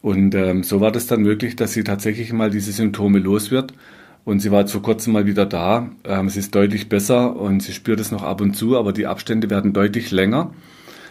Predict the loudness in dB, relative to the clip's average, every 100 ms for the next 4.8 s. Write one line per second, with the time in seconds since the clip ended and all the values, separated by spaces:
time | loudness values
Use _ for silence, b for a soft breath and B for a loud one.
0 | B 0 2 4 4 2 0 0 0 -2
1 | 0 0 2 2 0 0 -2 0 -2 0
2 | -2 -2 -4 0 0 -2 -16 -20 B B
3 | B B B -4 0 0 0 0 0 2
4 | 0 0 0 2 2 0 -2 -6